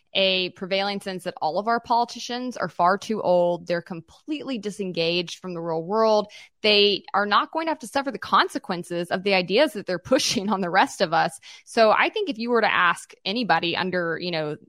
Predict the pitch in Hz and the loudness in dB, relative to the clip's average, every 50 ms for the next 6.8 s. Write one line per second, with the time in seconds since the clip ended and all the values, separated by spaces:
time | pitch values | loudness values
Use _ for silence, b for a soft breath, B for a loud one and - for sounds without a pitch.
0 | _ - 165 170 160 151 190 208 262 247 196 - 110 156 156 - - 165 190 180 | _ -18 -16 -14 -8 -6 -4 -4 -2 -2 -4 -2 -2 -2 -2 -4 -4 -6 -6 -8
1 | - 185 175 165 185 185 185 170 170 170 180 165 165 170 160 160 170 165 180 180 | -6 -4 -4 -4 -4 -4 -4 -4 0 2 2 2 2 0 -2 -2 -2 0 0 0
2 | 175 170 160 160 160 160 156 - - 160 160 160 165 - - 196 160 - - 175 | 0 0 -2 -4 -6 -10 -10 -6 -4 -4 -4 -4 -6 -6 -4 -4 -4 -2 -4 -6
3 | 180 - 180 151 156 180 175 170 170 156 170 160 151 151 196 208 - - 208 180 | -4 -6 -6 -6 -6 -6 -6 -4 0 2 2 2 2 2 0 -4 -4 -4 -4 -4
4 | 151 156 - - 165 160 - 160 - - - 180 156 156 156 - - - - 147 | -4 -4 -4 -4 -8 -8 -6 -8 -10 -8 -2 0 0 0 -2 -4 -8 -8 -8 -4
5 | - - 240 269 240 202 - 175 160 156 - - 147 - - - 196 180 175 156 | 2 4 4 4 4 0 -2 -2 -4 -4 -6 -10 -16 -14 -10 -8 -4 -4 -2 -2
6 | 175 160 165 156 165 160 160 - 104 - - 127 - - 202 | -2 -2 -2 0 0 0 0 -2 -6 -8 -6 -6 -6 -6 -8